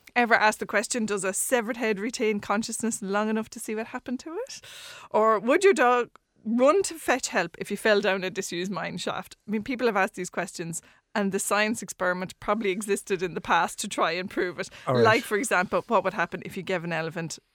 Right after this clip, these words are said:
Speaker 1: the largest ever single dose of L S D? So there's some crazy scientists out there. Great reading
Speaker 2: Right.
Speaker 1: and flicking through.
Speaker 2: Now, you have tiny little books here. They resemble sort of notebooks. Um, and, and I s-,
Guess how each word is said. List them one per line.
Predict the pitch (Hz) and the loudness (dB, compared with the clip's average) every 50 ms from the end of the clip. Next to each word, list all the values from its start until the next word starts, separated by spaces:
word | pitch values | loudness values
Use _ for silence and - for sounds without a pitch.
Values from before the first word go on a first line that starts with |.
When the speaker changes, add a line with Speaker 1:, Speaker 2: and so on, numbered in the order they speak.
| _ - | _ -8
Speaker 1:
the | - 190 | -4 -2
largest | 175 180 185 180 185 180 175 175 - - | 2 2 4 4 2 2 -2 -6 -6 -6
ever | - 185 - 180 | -6 -6 -6 -6
single | - - 180 - - 226 | -6 -6 -6 -6 -6 -6
dose | 202 165 160 170 - 165 | -4 -4 -4 -4 -6 -6
of | 165 - | -6 -6
L | - 165 147 | -6 -6 -6
S | 160 - - | -6 -8 -10
D? | - - - 123 165 - - - - - | -12 -14 -12 -12 -14 -14 -16 -18 -20 -20
So | - - - 202 170 170 180 - - - _ _ | -10 -6 -4 -2 -2 -2 -4 -8 -12 -20 _ _
there's | - 190 - | -12 -8 -6
some | - 214 220 | -6 -6 -4
crazy | - 196 202 - - | -2 -2 -4 -4 -4
scientists | 208 - 170 165 160 - - 208 - - 214 | -6 -8 -8 -8 -8 -10 -12 -14 -10 -6 -4
out | 180 190 - | -4 -4 -2
there. | 190 170 170 - - | -2 -2 -2 0 2
Great | - 233 233 208 | 6 6 6 8
reading | 196 202 160 120 | 8 6 4 6
Speaker 2:
Right. | 110 - | 4 2
Speaker 1:
and | 185 185 - | 0 0 -2
flicking | - 180 180 - - - 180 175 | -6 -8 -10 -8 -8 -10 -10 -8
through. | - - 202 190 190 | -6 -4 0 6 10
Speaker 2:
Now, | 190 208 | 10 12
you | 233 240 233 | 12 12 12
have | 208 226 202 - | 12 10 10 8
tiny | - - 277 311 339 330 311 269 | 6 8 8 8 8 8 6 6
little | 254 220 202 190 180 | 6 6 6 6 6
books | 170 185 165 - - | 6 4 4 4 4
here. | - 208 190 170 | 4 6 6 8
They | 147 151 151 151 | 8 8 8 8
resemble | 143 143 143 135 131 160 180 180 175 160 143 127 | 8 6 2 2 2 4 4 4 4 2 0 0
sort | - - 165 151 147 | 0 0 0 0 2
of | 143 | 0
notebooks. | 147 151 160 180 196 208 190 - _ - 165 117 95 - - - - - - - - - _ _ - | 2 4 6 6 6 6 4 0 _ -2 0 0 0 -2 -8 -12 -12 -14 -20 -20 -20 -20 _ _ 2
Um, | 175 143 143 147 151 151 - - - - _ _ | 4 6 6 6 4 0 -8 -12 -20 -20 _ _
and, | - 143 147 151 170 - | 2 2 4 4 2 -2
and | - 160 165 170 | 0 0 2 2
I | 170 | 2
s-, | 156 - - | 0 0 -2